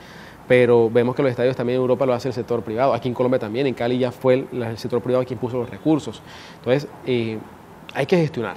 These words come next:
La función de un alcalde realmente es gestionar y durante, esos pro-, el, durante los cuatro años no estar encerrado en la alcaldía, estar, como se hace en campaña, visitando barrio, barrio, la comunidad,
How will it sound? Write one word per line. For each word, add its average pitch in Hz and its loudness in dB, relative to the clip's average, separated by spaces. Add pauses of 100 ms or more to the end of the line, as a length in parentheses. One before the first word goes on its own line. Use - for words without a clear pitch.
La 117 -6
función 127 -6
de 143 0
un 147 0
alcalde 143 -2
realmente 135 -2
es 131 -4
gestionar 131 -4 (400)
y 175 4 (100)
durante, 135 2
esos 117 -10
pro-, 139 -2
el, 123 -6
durante 120 -2
los 110 -4
cuatro 143 6
años 170 -2 (280)
no 139 2
estar 139 0
encerrado 123 -2
en 123 -2
la 120 -4
alcaldía, 107 -10 (140)
estar, 123 -4 (760)
como 110 -4
se 131 6
hace 160 10
en 175 6
campaña, 190 2 (240)
visitando 123 -2
barrio, 139 6
barrio, 147 2
la 151 -2
comunidad, 135 0